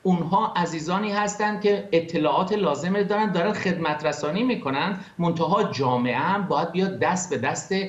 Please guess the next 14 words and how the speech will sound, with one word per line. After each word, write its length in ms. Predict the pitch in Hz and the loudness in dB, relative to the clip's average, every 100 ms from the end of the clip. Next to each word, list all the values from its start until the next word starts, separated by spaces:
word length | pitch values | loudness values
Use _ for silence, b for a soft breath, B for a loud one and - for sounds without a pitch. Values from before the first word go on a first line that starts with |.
| - - _ _ - | -8 -20 _ _ -2
خدمت 400 | 135 143 123 131 | 0 0 -2 -2
رساننده 560 | 120 127 123 120 110 | -2 -2 -2 0 -2
ها 180 | 107 170 | 0 2
بده. 380 | 220 214 98 B B | 2 0 -2 B B
وزارت 480 | 160 185 190 202 202 | 0 2 2 2 0
بهداشت 480 | 180 175 170 233 - | 0 0 0 0 0
به 80 | 190 | -2
تنهایی 520 | 180 170 160 165 196 | 0 -2 0 0 2
نمی‌تونه 680 | 208 196 247 220 - 143 135 | 2 2 2 2 0 -2 0
این 160 | 143 | 0
بیماری 340 | 135 131 127 120 | 0 2 2 0
رو 100 | 110 | 0
کنترل 400 | 120 107 101 104 | -2 0 0 2
کنه، 240 | 95 | 0